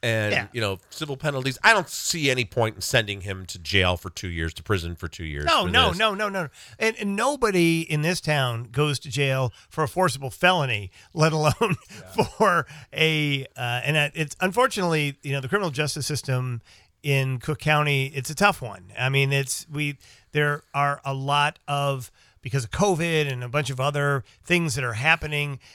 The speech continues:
Speaker 2: it, whether it's nationally, politically, or even locally here,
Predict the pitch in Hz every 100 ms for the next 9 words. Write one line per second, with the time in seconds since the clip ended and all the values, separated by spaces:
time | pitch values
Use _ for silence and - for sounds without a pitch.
0 | _ - 143 139 139 135 131 123 113 147
1 | 135 127 - 104 113 190 196 185 170 160
2 | 139 135 127 123 123 117 120 147 139 143
3 | 147 175 165 160